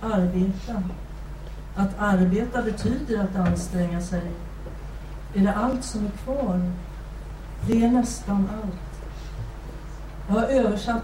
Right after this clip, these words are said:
alla sångerna från Resan till Svarta havet.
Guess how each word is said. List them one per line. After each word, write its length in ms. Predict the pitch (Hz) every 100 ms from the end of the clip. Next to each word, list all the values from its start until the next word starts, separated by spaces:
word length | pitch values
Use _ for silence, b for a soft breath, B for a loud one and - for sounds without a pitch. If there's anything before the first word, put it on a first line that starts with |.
| -
alla 220 | 247 247
sångerna 640 | 269 - 262 202 202 208 196
från 180 | 208
Resan 460 | 208 226 190 196 190
till 120 | 190
Svarta 360 | - 208 190 202
havet. 560 | 196 220 233 214 185